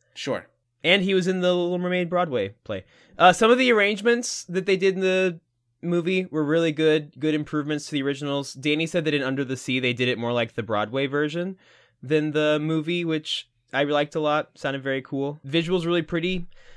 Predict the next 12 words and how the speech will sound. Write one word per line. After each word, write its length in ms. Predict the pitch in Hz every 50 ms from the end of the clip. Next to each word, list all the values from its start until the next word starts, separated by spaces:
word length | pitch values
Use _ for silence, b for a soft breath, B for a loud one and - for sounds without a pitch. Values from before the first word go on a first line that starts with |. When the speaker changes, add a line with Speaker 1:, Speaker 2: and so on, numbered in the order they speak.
| b b
Speaker 2:
The 440 | 135 135 175 175 170 165 170 170 165 -
real 380 | 160 151 151 196 208 220 247
life, 420 | 254 220 185 180 190 196 185 - 175
like, 160 | 170 156 -
live 280 | 135 135 139 151 143
action 600 | 139 139 143 147 - - - 156 147 143 143 139 131
Speaker 1:
That's 240 | 123 165 190 196 -
Speaker 2:
digital 260 | 254 240 233 139 139
Speaker 1:
uncanny 200 | 135 135 135 135
to 60 | 139 139 143
me. 60 | 147 147
Speaker 2:
animals 400 | 147 151 156 156 151 - -